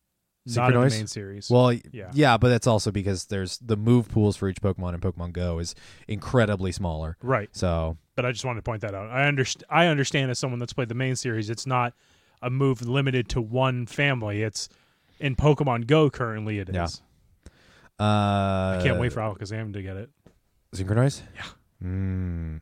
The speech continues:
Speaker 2: Mm. I think I have a Shadow Alakaz-, or a Shadow Abra that was supposed to be really good, but looking at that second move cost of a hundred and twenty-five thousand Stardust
Speaker 1: <laughs> Yeah.
Speaker 2: is
Speaker 1: Oof.
Speaker 2: ridiculous. Yeah.
Speaker 1: I missed that part. I,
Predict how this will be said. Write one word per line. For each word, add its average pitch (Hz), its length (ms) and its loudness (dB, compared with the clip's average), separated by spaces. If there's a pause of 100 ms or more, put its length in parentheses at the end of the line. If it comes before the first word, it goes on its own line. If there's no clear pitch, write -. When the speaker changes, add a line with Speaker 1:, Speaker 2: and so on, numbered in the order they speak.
(160)
Speaker 2:
Mm. 131 920 -6 (640)
I 95 80 0
think 135 120 2
I 175 40 4
have 165 100 4
a 139 40 4
Shadow 92 400 0
Alakaz-, 82 420 -6
or 85 380 0
a 85 40 -4
Shadow 87 400 -2
Abra 82 280 -6
that 85 120 -4
was 87 80 -8
supposed 87 200 -4
to - 40 -14
be 85 80 -4
really 85 280 -4
good, 82 340 -4
but 87 200 -2 (480)
looking 101 260 2
at 98 80 0
that 95 180 0
second 92 320 -4
move 87 240 -2
cost 104 360 0
of 90 120 2
a 85 60 0
hundred 87 360 -4
and 92 100 -2
twenty-five 92 460 -2
thousand 92 480 0
Stardust 101 600 2
Speaker 1:
<laughs> - 20 2
Yeah. 127 100 4
Speaker 2:
is 92 200 0 (640)
Speaker 1:
Oof. 240 80 0
Speaker 2:
ridiculous. 107 960 2 (120)
Yeah. 85 340 -2 (920)
Speaker 1:
I 143 100 -4
missed 147 240 -2
that 131 200 -4
part. 127 220 0
I, 135 180 -4